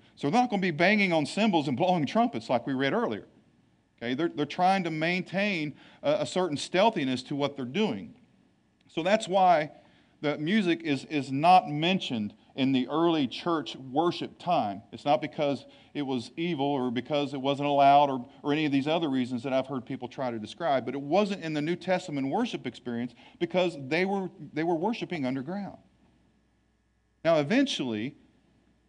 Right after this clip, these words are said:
uh, Constantine would make Christianity not only legal, but he would make it the official religion of Rome. Now, this wouldn't be for another couple hundred years. And when they did this, then they started building up these,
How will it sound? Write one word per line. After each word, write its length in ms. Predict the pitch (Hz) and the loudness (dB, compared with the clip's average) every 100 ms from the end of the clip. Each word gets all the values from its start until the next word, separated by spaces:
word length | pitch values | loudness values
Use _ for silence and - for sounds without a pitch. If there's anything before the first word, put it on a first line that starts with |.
| _ _ - | _ _ -6
uh, 160 | 165 151 | -4 -2
Constantine 720 | 190 240 226 139 143 139 139 | 0 0 0 -6 -4 -4 -4
would 120 | 131 | -4
make 340 | 135 127 - | -2 -2 -6
Christianity 600 | - 170 - 151 139 127 | -6 -4 -2 -2 -2 0
not 160 | 135 147 | 2 4
only 180 | 131 120 | 2 -2
legal, 520 | 131 233 139 151 - - _ | -2 -4 -2 -4 -6 -18 _
but 120 | 151 147 | -2 0
he 80 | |
would 140 | 170 156 | 0 0
make 180 | 170 170 | 0 -2
it 120 | 165 | -2
the 100 | 151 | -4
official 400 | 147 226 220 160 | 0 -2 -2 -2
religion 460 | 147 123 113 139 | -2 -2 -2 -4
of 100 | 143 | -2
Rome. 360 | 190 247 104 - - | 2 0 0 -10 -12
Now, 80 | 107 | -8
this 220 | 117 - | -8 -6
wouldn't 220 | 127 110 | -6 -4
be 140 | 127 117 | -4 -4
for 120 | 127 | -4
another 220 | 123 113 | -4 -4
couple 280 | 131 123 113 | -6 -8 -8
hundred 220 | 113 107 | -8 -6
years. 440 | 196 196 143 - _ _ _ _ | -6 -4 -6 -10 _ _ _ _
And 100 | 151 | -4
when 80 | 170 | -2
they 100 | 165 | -2
did 320 | 147 269 254 | 0 0 0
this, 300 | 131 120 - - _ _ _ _ | -2 -4 -6 -14 _ _ _ _
then 80 | 165 | -4
they 80 | 196 | -2
started 320 | 214 202 175 | 0 0 2
building 240 | 190 196 180 | 2 2 0
up 160 | 185 | -2
these, 180 | 185 | -4